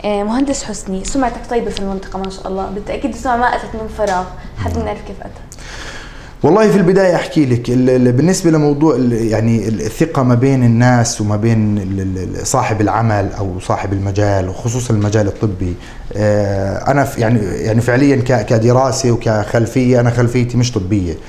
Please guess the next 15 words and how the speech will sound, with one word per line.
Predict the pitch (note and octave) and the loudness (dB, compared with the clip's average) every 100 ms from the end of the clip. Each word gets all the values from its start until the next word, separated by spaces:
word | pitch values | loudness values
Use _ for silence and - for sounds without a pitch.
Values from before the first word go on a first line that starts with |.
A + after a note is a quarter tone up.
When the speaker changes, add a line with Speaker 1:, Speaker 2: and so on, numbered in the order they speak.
| - - - | -14 -10 0
Speaker 2:
آه، | A2 A2 | 2 4
لكن، | A2+ B2+ A#2+ A#2 A2+ | 4 2 2 2 4
آه، | A2+ A2+ G#2+ G#2+ G#2 G2+ G2 G2 F#2+ | 4 2 2 2 2 0 -2 -4 -4
الموضوع | G2+ A2+ A#2 A#2+ C3+ C3+ | 0 2 4 2 0 0
هذا، | C3 B2+ C3 - - - | 2 0 0 -8 -14 -4
آه، | A2+ G#2+ | 0 0
بيجي | G#2+ C#3 A#2 B2 | 2 0 2 -2
كيف | - D3 | -2 -2
إنك | C#3+ C#3 - | 2 0 2
أنت | D3 C#3+ | 0 0
تبني | C3 D#3+ A#2+ A#2+ | 0 0 2 2
ما | A#2 | 2
بينك | A#2 B2+ A#2+ | 2 2 2
وبين | A2+ B2 A#2+ | 2 4 4
الناس | A2+ A#2 A#2+ A#2+ | 4 4 4 2